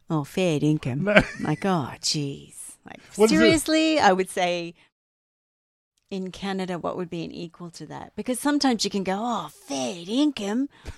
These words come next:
Speaker 1: or you can go, "Fair dinkum."
Speaker 2: <laughs>
Speaker 1: Uh, uh, uh, what would it be equal to? It's like, "Really?" or "Seriously?" or "No," or "Honestly," or something like that. I don't know. It's hard to explain. <laughs>
Speaker 2: Mozzie.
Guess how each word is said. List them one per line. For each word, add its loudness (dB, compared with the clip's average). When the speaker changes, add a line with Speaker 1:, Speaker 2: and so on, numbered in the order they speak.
Speaker 1:
or 4
you 0
can -6
go, -4
"Fair -4
dinkum." -6
Speaker 2:
<laughs> 6
Speaker 1:
Uh, 2
uh, -2
uh, -2
what -18
would -14
it -16
be -14
equal -18
to? -18
It's -20
like, -12
"Really?" 2
or 0
"Seriously?" 2
or 6
"No," 0
or -4
"Honestly," 0
or -4
something -8
like -6
that. 2
I 2
don't 4
know. 4
It's -2
hard 6
to 0
explain. 0
<laughs> -10
Speaker 2:
Mozzie. 4